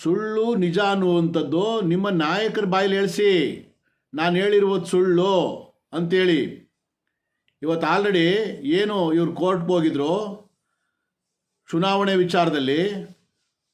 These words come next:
ಅದು ಮೂವತ್ತ್ಮೂರು ಪರ್ಸೆಂಟು ಚುನಾವಣೆ ಯಾರು ಬರ್ತಾರೋ ಅವ್ರು ಕೊಡಿ ಅಂತೇಳಿ, ಅದು ಕೋರ್ಟಲ್ಲಿ ಆಗಿರುವಂಥ ಆದೇಶದ ಕಾಪಿ ಮೂವತ್ತೊಂಬತ್ತು ಪೇಜ್ ಇದೆ, ನನ್ನ ಹತ್ರ ಇದೆ. ಮತ್ತು ಜೊತೆಗೆ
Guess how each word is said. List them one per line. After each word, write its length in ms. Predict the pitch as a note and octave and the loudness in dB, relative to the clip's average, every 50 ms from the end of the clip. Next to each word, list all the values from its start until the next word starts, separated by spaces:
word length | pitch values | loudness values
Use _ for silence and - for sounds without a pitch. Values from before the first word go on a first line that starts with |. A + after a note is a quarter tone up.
| _ _ _ _ _ _ _ _ _ _ - | _ _ _ _ _ _ _ _ _ _ -6
ಅದು 180 | C#3 E3 F#3+ | -2 0 0
ಮೂವತ್ತ್ಮೂರು 560 | G3+ F3 F3 F#3+ G#3 G#3+ F3 - G3+ G#3 - G3+ | 2 2 2 2 2 0 -2 0 -2 -2 0 0
ಪರ್ಸೆಂಟು 720 | G3 F#3+ E3+ G3 F#3+ F#3 E3 F#3+ F#3 F3 E3+ D#3+ D3+ C#3+ C#3 C#3 | -2 -2 0 0 -2 0 0 2 2 2 2 2 0 -2 -4 -4
ಚುನಾವಣೆ 480 | - F#3+ F#3+ G3 F#3+ F#3+ F#3+ F#3+ F#3 F3 | -4 -2 -2 0 0 0 0 2 2 2
ಯಾರು 220 | E3 E3 F#3 F#3 | 2 2 2 2
ಬರ್ತಾರೋ 240 | F#3 F#3 E3+ F3+ F3+ | 0 0 0 0 0
ಅವ್ರು 180 | F3+ F3 E3 | 0 0 0
ಕೊಡಿ 200 | E3 F3 F#3 G3 | 0 0 2 2
ಅಂತೇಳಿ, 760 | F#3+ F#3 F3 E3+ F3 E3 D3+ C#3 C3+ D#3 F3 G3 G3 F3+ E3 - - _ _ _ _ _ _ _ _ _ _ - | 2 0 0 0 0 0 2 2 2 0 0 -2 -2 -6 -10 -14 -18 _ _ _ _ _ _ _ _ _ _ -6
ಅದು 300 | D#3 E3+ G3 G#3 G3+ F3+ - | -4 -2 0 0 0 0 0
ಕೋರ್ಟಲ್ಲಿ 380 | E3+ G3+ G#3+ F#3 G#3+ G#3 F#3 | 0 0 0 0 0 2 2
ಆಗಿರುವಂಥ 460 | E3+ F3 F#3 G3+ G3+ G3+ G3+ F#3 E3 F3 | 2 2 2 2 2 2 2 2 0 0
ಆದೇಶದ 500 | D#3+ E3 E3+ F#3 G3 F3+ F3 G3 E3+ E3 | 2 2 2 2 0 0 0 -2 -4 -2
ಕಾಪಿ 380 | E3+ E3 E3 E3 - D#3+ E3+ | 0 -2 0 0 0 0 2
ಮೂವತ್ತೊಂಬತ್ತು 800 | F3 E3+ D#3+ D#3+ E3+ F3+ F3+ F3 E3+ F3+ E3+ E3+ F3 E3+ E3+ E3+ | 2 2 2 2 2 2 0 0 0 0 0 2 2 0 0 -2
ಪೇಜ್ 260 | - E3+ F3 E3+ E3 | -2 0 0 2 2
ಇದೆ, 480 | E3 E3+ D#3+ C3 A2 - - - - _ _ _ _ _ _ _ _ _ _ _ _ _ _ _ _ - | 2 2 0 0 -2 -6 -10 -14 -20 _ _ _ _ _ _ _ _ _ _ _ _ _ _ _ _ -10
ನನ್ನ 140 | D#3+ E3 F#3+ | -8 -6 -6
ಹತ್ರ 160 | A3 G#3+ - | -4 -4 -2
ಇದೆ. 580 | A#3 G#3 G#3+ G#3+ A#3+ G#3+ D#3 G#2+ F#2 - - - _ _ _ _ _ _ _ _ _ _ _ _ _ _ _ _ _ _ _ _ _ _ _ _ _ - - | -2 -2 0 0 0 0 0 -2 -4 -10 -16 -20 _ _ _ _ _ _ _ _ _ _ _ _ _ _ _ _ _ _ _ _ _ _ _ _ _ -10 -8
ಮತ್ತು 140 | D#3+ E3+ G3 | -4 -2 -2
ಜೊತೆಗೆ 480 | D#3+ E3 F3 F3 G3 A3 G#3 G#3 E3 | 0 0 0 0 0 0 2 2 2